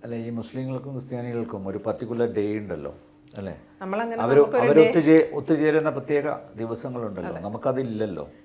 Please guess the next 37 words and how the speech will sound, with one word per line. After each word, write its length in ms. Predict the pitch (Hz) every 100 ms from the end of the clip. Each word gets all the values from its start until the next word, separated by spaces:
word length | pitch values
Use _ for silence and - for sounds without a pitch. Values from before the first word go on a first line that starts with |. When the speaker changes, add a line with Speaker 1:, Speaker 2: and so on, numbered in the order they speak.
| _
Speaker 2:
നമുക്കൊരു 340 | 190 196 226 226
ഡേ 200 | 220 233
അസൈൻ 340 | 233 240 240
ചെയ്യാത്തത് 340 | 240 233 233
കഷ്ടമായിപ്പോയി. 600 | 233 185 - 233 233 165 156
ഒരാൾ 320 | 175 180 196
ഒരു 280 | 220 190 202
കൂട്ടർ 280 | 220 214
വെള്ളിയാഴ്ച 480 | 233 214 208 208 214
എടുത്ത് 220 | 254 220
ഒരു 180 | 220 208
കൂട്ടർ 200 | 220 214
ഞായറാഴ്ച 400 | 220 190 190 202
എടുത്ത് 160 | 226 202
നമുക്ക് 240 | 185 185
maybe 300 | 220 208 247
ശനിയാഴ്ച 420 | - 190 208 233
എടുക്കാം 360 | 277 180 180 294
ഇനിയിപ്പോ. 540 | 277 226 233 233 214 214 403 - - - -
നമ്മളത് 340 | 196 190 196 208
ചെയ്യേണ്ടിയിരുന്നു. 600 | 214 208 233 240 196 185
പക്ഷേ, 420 | 190 202 262 - - -
ആ, 20 | 233 240 226 247
അങ്ങനെയല്ലേ 520 | 277 302 277 - - - - - -
generally 640 | - 180 180 202 240 247 226
ഹിന്ദുയിസത്തിൻ്റെ 640 | 226 214 226 226 233 233
ഒരു 100 | 226
രീതിയിൽ 520 | 220 214 220 214 220 - - -
ഒന്നും 240 | 226 240
നമ്മളെ 240 | 233 220 214
അടിച്ചേൽപ്പിക്കുന്നില്ലല്ലോ, 880 | 190 185 208 196 190 170 151 151
ഒരുപാട് 280 | 165 190 190
ഫ്ലെക്സിബിലിറ്റി 640 | 196 175 - 180 185 185
തരുന്നുണ്ട്. 440 | 190 160 156 147 143
പക്ഷേ 200 | - 208
ആ 100 | 202
ഫ്ലെക്സിബിലിറ്റി 800 | 214 208 - 226 247 240 269